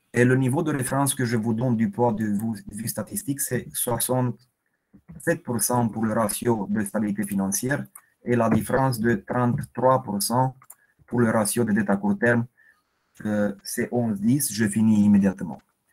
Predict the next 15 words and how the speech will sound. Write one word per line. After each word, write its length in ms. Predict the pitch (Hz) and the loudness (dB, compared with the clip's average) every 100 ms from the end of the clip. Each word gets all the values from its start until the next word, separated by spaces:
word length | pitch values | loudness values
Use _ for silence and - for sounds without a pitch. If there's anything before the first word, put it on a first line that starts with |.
| _ _ _ | _ _ _
Donc, 340 | - 120 120 - | 4 4 4 -2
prenez 480 | - 127 131 156 - | 0 2 4 2 0
ces 220 | - 139 | -4 0
niveaux 340 | 127 117 104 135 | 2 2 2 0
comme 220 | 127 117 | 2 2
des 100 | 113 | 4
niveaux 320 | 113 104 113 | 2 2 0
de 80 | 107 | 2
référence. 840 | 98 98 - 73 - - - - _ _ _ _ _ - _ - | 2 2 -2 -8 -8 -10 -10 -12 _ _ _ _ _ -20 _ -2
Et 160 | 120 - | 0 2
quand 180 | 131 123 | 2 2
vous 120 | 117 | 0
faites 280 | - 165 - | -2 -2 0
l'analyse 380 | 131 120 131 127 | 2 4 2 2
statique, 520 | - 98 120 139 | 0 0 0 0